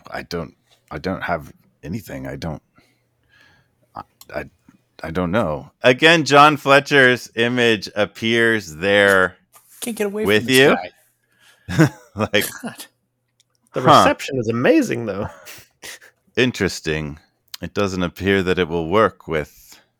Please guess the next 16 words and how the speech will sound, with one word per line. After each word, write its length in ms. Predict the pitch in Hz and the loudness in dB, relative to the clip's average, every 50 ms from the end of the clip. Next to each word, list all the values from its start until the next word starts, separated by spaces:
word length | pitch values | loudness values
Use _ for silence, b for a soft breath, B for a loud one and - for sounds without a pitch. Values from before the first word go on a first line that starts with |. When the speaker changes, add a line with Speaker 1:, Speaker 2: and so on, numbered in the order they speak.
| _ _ _ _ _ | _ _ _ _ _
Speaker 1:
him. 480 | _ _ 107 101 80 67 65 73 76 - _ _ _ _ _ _ _ _ _ _ _ _ | _ _ -8 -8 -6 -8 -10 -12 -14 -16 _ _ _ _ _ _ _ _ _ _ _ _
He, 240 | _ - 92 113 101 | _ -6 -4 -2 0
and 220 | 92 110 110 110 | 0 0 0 -2
the, 320 | 110 110 101 113 117 117 113 | -4 -4 0 2 2 4 4
the 240 | 104 113 123 110 | 2 0 0 2
image 340 | 98 120 131 147 147 139 123 | 0 -2 -2 -2 -2 -2 -2
of 140 | 123 113 98 | -4 -4 -2
John 240 | 92 113 113 113 107 | 0 0 0 0 0
Fletcher, 340 | - 113 107 107 - - 98 | 2 2 2 2 2 0 0
it's 220 | 98 101 98 - | 0 0 -2 -4
not, 280 | 117 117 120 117 113 92 | -2 0 0 2 2 2
like, 200 | 98 95 92 - | 0 0 -2 -2
attached 600 | 87 87 - - - 95 92 - - - - - | -6 -8 -6 -4 -2 -2 -2 -2 -6 -12 -10 -8
to 180 | - 95 87 82 | -4 -2 -2 -2
a 80 | 78 | -2
pedestal 920 | - - - 90 90 87 87 85 - - - - 80 73 76 73 65 - | -4 -6 -6 -4 -4 -4 -4 -6 -8 -10 -8 -6 -6 -4 -4 -6 -8 -10